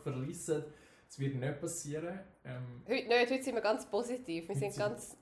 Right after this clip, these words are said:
Speaker 2: fröhlich. Ich hatte auch ganz eine schöne Lesesituation, gehabt, die so passend zum Herbst vor dem Schmiede gelegen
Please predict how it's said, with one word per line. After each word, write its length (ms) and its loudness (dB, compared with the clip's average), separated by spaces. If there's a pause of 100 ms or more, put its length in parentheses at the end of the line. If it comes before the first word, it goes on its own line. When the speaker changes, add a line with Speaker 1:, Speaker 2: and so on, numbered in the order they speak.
(160)
Speaker 2:
fröhlich. 560 2 (440)
Ich 140 -4
hatte 160 8
auch 220 6
ganz 240 4
eine 80 0
schöne 580 2 (480)
Lesesituation, 1300 0
gehabt, 400 0 (320)
die 60 -6
so 120 0
passend 520 2
zum 140 0
Herbst 520 -2
vor 140 0
dem 140 0
Schmiede 440 -2
gelegen 420 -2